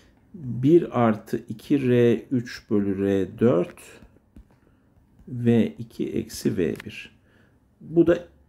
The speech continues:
ikincisi. Şimdi burada V O iki eksi V O bir var. Bunu alıp buraya koyduğum zaman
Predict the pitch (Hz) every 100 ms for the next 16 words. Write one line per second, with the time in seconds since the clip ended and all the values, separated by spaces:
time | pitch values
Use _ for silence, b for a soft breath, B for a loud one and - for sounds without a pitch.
0 | - 135 - 113 104 95 - 87 76 73
1 | - - 185 165 156 160 156 147 147 147
2 | 147 143 - 123 - - 123 - - 117
3 | 117 110 110 107 110 104 98 98 107 127
4 | - 127 113 - 117 107 101 - 123 117
5 | 104 98 98 101 87 101 123 170